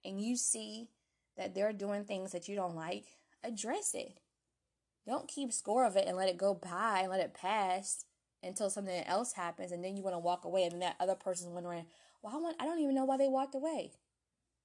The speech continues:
You may have done something to them that they didn't like, but because they weren't being grown, because they weren't acting their age, they did not communicate that to you,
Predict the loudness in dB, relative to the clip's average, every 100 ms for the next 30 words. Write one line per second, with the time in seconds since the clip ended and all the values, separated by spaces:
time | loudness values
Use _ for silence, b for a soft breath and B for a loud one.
0 | _ _ _ -10 0 2 4 4 4 0
1 | 0 0 0 -4 -6 -6 -4 -2 -2 -2
2 | -2 -4 -6 -8 -12 _ _ -14 0 2
3 | 2 0 -8 -12 _ _ _ _ _ -12
4 | -6 2 4 4 2 0 -2 -2 -4 -4
5 | -6 -6 -6 -8 -12 -16 _ _ _ _
6 | _ _ _ _ -20 -12 -4 2 2 2
7 | -2 -4 -6 -6 -8 -6 -6 -4 -6 -10
8 | -18 b b b b -2 -2 -4 -8 -8
9 | -8 -8 -8 -6 -6 -4 -6 -6 -12